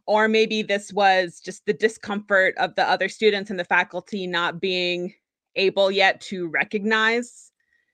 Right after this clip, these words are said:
capabilities when they saw them in an unfamiliar package, specifically when they saw them in a woman instead of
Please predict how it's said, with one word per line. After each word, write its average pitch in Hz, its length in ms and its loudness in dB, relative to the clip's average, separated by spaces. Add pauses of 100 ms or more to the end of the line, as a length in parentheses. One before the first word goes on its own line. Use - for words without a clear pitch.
(160)
capabilities 202 760 0
when 196 160 -2
they 190 120 0
saw 185 300 2
them 190 260 0
in 180 140 -4
an 165 140 -4
unfamiliar 185 500 -2
package, 220 460 2
specifically 190 500 -6
when 180 140 -2
they 170 80 -4
saw 175 200 -2
them 180 140 -4
in 170 80 -2
a 170 60 -2
woman 180 320 -2
instead 175 320 0
of 175 200 0